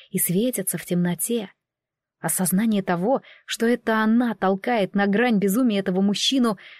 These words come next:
заставило Иону громко стонать. От этого звука дыхание Вейлина сбилось, волк внутри него победно завыл, а сам он захватил губы Ионы в поцелуе, сгорая в пламени обоюдного удовольствия.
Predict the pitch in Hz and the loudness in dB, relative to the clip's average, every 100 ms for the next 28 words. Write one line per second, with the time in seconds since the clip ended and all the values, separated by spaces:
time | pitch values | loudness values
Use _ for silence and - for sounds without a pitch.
0 | _ 185 208 - 226 214 214 214 208 202 | _ -6 -4 -4 -2 0 0 0 0 0
1 | 220 202 190 185 180 - - - - _ | 0 0 -2 -4 -4 -4 -4 -8 -14 _
2 | _ _ _ _ _ _ _ - 196 254 | _ _ _ _ _ _ _ -6 -4 0
3 | 233 220 247 254 185 196 226 220 220 208 | 0 0 0 0 0 0 0 0 0 2
4 | 220 214 214 202 190 208 202 190 - _ | 2 2 2 2 2 2 2 0 -6 _
5 | _ _ - 190 202 196 190 202 196 196 | _ _ 0 2 4 2 2 2 2 2
6 | 196 190 214 208 190 202 202 185 196 190 | 4 2 2 2 2 2 2 2 0 2
7 | 226 233 196 - - - 196 - 240 214 | 2 0 -2 -6 -20 -10 -6 -4 -2 0
8 | 202 185 185 196 202 240 226 202 269 202 | 2 0 0 -2 0 0 0 0 2 4
9 | 214 214 233 196 - 165 - 165 196 220 | 4 4 2 0 -4 -6 -4 -2 -2 -2
10 | 202 - _ - 180 185 202 196 226 196 | -4 -10 _ -6 -2 0 0 -2 -4 -6
11 | - 185 214 190 180 175 170 175 190 175 | -4 -2 2 2 2 2 2 2 0 0
12 | 180 180 180 180 - - - - - | 0 0 0 -2 -4 -4 -6 -8 -10